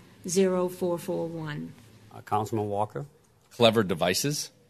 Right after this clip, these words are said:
Speaker 2: Is there any objection to the selection of Clever Devices on motion by Councilman Walker, second by Councilman Templet?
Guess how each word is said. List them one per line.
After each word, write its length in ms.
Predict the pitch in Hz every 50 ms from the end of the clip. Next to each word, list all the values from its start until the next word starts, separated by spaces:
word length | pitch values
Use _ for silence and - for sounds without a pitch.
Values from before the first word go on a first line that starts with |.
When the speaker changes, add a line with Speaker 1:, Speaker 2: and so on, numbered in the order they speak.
| _ _ _ _ _ _ _ _ _ _ _ -
Speaker 2:
Is 60 | -
there 140 | 104 101 104
any 220 | 110 117 135 147
objection 540 | 147 120 107 - 139 135 135 135 - 147 131
to 140 | 117 - 131
the 100 | 107 113
selection 640 | 107 - - 107 98 110 120 127 123 - - 131 117
of 220 | 110 107 95 -
Clever 480 | - - - 123 123 127 123 131 131 127
Devices 880 | 120 127 113 101 110 113 113 113 117 - - 104 95 92 87 - - - _ - - _ _ _
on 140 | - 104 98 98
motion 320 | 107 113 123 113 - 123
by 140 | 104 117 113
Councilman 520 | - - 120 117 107 - - 110 101 101
Walker, 460 | 104 117 131 135 139 139 - 147 143 143 - - - - _
second 460 | - - - - 120 117 - 123 113 -
by 140 | 117 110
Councilman 540 | 101 - 113 107 104 98 - 107 104 98 92
Templet? 460 | 87 - - 104 90 82 - 85 82